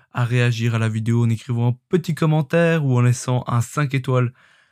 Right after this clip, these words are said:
voire un pouce vers le haut, ça nous ferait vraiment très, très plaisir. Alors, on va commencer par l'actualité de cette semaine. Au sommaire, on retrouve tout d'abord chez Nintendo, apparemment, Nintendo sortirait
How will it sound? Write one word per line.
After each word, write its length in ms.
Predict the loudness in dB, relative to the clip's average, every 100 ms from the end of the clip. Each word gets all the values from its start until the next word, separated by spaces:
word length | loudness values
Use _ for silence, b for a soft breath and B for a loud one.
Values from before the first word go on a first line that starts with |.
| b b -20 -6
voire 300 | -2 -2 -2 -2
un 140 | -4
pouce 260 | 0 2 4
vers 240 | 6 6
le 80 | 4
haut, 200 | 4 2
ça 180 | 0 -2
nous 120 | -2
ferait 340 | -4 -6 -4 -4
vraiment 720 | -4 -2 0 0 0 -2 -6 _ _
très, 300 | -6 -2 -2
très 420 | -4 -6 -4 -4 -6 _
plaisir. 560 | -4 -4 -4 -8 -12 _ B B B B
Alors, 200 | 2 2 4
on 120 | 0
va 160 | 0 -2
commencer 640 | -2 -2 0 -2 -4 -6
par 220 | -2 -2
l'actualité 420 | -2 -2 -4 0
de 100 | 0
cette 220 | -2 -4
semaine. 720 | -6 -2 0 2 2 4 2 -2
Au 160 | -2 -2
sommaire, 520 | -2 -4 -2 0 -2
on 100 | -2
retrouve 340 | -4 -4 -6 -8
tout 140 | -4
d'abord 560 | -2 0 0 0 -2 -4
chez 160 | -6
Nintendo, 580 | -2 -2 0 0 0 -2 -8
apparemment, 680 | -10 -4 0 2 2 0 -6 b b b -2
Nintendo 500 | -2 0 2 4 2
sortirait 680 | 0 -8 -6 -2 -2 -2